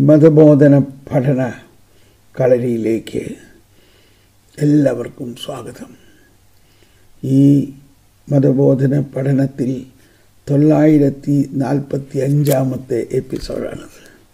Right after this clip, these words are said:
തൊള്ളായിരത്തി നാൽപത്തഞ്ച് ദിവസം തുടർച്ചയായിട്ട് വിശ്വാസത്തെക്കുറിച്ച് പഠിക്കേ. എന്തായി പറയണേ? ഉം? ഇത് ആരെങ്കിലും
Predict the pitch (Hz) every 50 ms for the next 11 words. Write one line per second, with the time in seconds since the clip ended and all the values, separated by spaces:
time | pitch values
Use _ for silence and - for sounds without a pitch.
0 | _ _ _ - - - _ _ _ _ _ _ _ _ _ _ - 135 147 156
1 | 165 170 170 160 165 160 160 160 160 151 156 147 139 - - - - 143 143 139
2 | 135 139 - 123 123 131 - - - 123 - - 120 117 127 120 120 107 - 117
3 | 110 113 107 - - 120 110 120 120 - 131 123 131 151 135 - - - - 147
4 | 135 120 120 120 113 - - _ - 120 113 _ _ _ _ _ _ _ _ _
5 | _ _ _ _ _ _ _ 143 147 135 - - 170 175 180 175 180 151 - 165
6 | 139 - - 151 143 139 - - 135 123 123 123 - - 131 120 - - 123 117
7 | 113 107 110 - 156 135 - - - - - _ _ _ _ - _ 202 170 127
8 | 131 131 127 135 113 - - 165 131 120 - - - - - - - - - -
9 | 117 - _ _ _ - - - _ _ _ _ _ _ - - 123 127 135 143
10 | 147 143 - - - - - - - _ _ _ _ _ - - - - - -
11 | 127 123 120 139 139 139 135 117 - - - - - 127 135 143 147 139 151 139
12 | 135 131 131 127 127